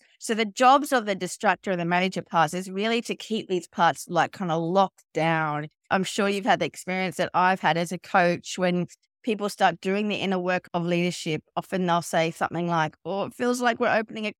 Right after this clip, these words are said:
a lid on a can of worms, you know. I've worked so hard to keep the lid on this can of worms. I'm feeling a little bit afraid here." And that can of worms is really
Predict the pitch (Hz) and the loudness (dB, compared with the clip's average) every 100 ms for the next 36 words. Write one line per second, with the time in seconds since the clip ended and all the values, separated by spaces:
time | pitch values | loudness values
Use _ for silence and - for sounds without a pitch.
0 | _ - 214 214 220 214 202 196 - 214 | _ -4 -2 0 2 2 0 -4 -2 0
1 | 208 208 196 180 196 202 202 196 190 196 | 2 0 0 0 4 4 4 2 0 -2
2 | 208 196 196 196 196 196 _ _ _ _ | -2 2 2 2 2 -2 _ _ _ _
3 | _ 202 214 240 - 254 214 233 220 254 | _ 0 4 4 4 0 4 2 2 -2
4 | 202 208 208 214 233 233 220 202 - 220 | -2 -2 -2 2 2 4 4 2 -2 -2
5 | 202 190 185 185 180 190 180 - 226 240 | 0 0 0 0 0 -2 -2 -4 -2 0
6 | 233 220 - 202 202 202 196 185 190 - | 0 -2 -2 -2 0 -2 0 -2 -2 0
7 | 196 196 196 190 185 185 220 - - 269 | 4 4 2 -2 -2 -2 -2 -2 -4 0
8 | 262 254 190 202 196 185 185 196 202 196 | 2 2 0 0 0 -4 -8 -6 -4 -2
9 | 196 | -4